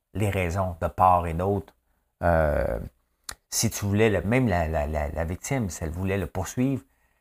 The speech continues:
tu sais, c'est le procureur. Il devrait pas, tu peux pas dire, « Ben, écoute, t'acceptes-tu vingt millions ? »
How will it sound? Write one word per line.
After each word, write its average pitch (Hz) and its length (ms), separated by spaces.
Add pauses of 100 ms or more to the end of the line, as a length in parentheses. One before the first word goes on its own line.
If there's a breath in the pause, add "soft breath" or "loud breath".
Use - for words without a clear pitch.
(200)
tu 110 100
sais, - 40
c'est 98 120
le 92 60
procureur. 95 640 (160)
Il 101 100
devrait 101 260
pas, 120 360
tu - 800
peux 110 80
pas 117 120
dire, « 120 120
Ben, 107 80
écoute, 127 180
t'acceptes-tu - 500
vingt 101 200
millions ? » 95 400